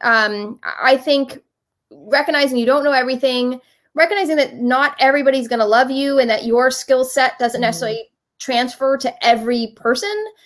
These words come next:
Speaker 1: Um, and I think my company has been pretty good about matching, you know, whether it's learning differences or, you know, kids with autism or, or A D H D or, or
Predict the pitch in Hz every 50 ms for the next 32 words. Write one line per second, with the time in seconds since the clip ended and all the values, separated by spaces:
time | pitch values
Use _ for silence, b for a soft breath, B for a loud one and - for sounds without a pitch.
0 | b b b b b 247 240 233 226 226 233 233 233 240 - 247 240 233 240 233
1 | 262 254 247 226 226 233 254 247 247 240 226 220 226 214 214 - 240 240 220 208
2 | 202 214 - - - 220 - - 202 202 196 196 214 - - 220 214 208 202 202
3 | 202 202 208 202 220 202 196 196 190 185 190 - 240 262 262 269 262 247 247 240
4 | - 262 240 226 - 240 220 214 208 208 202 196 202 - - 220 202 196 190 185
5 | 180 180 185 180 208 - _ _ _ _ _ - 247 214 214 262 247 233 220 220
6 | 277 277 285 285 - 277 247 240 226 214 208 196 185 180 180 - - - 151 180
7 | 180 170 123 - 208 208 220 262 302 311 - - - 269 254 240 226 214 196 185
8 | 185 190 190 b b b b b 220 220 202 196 196 190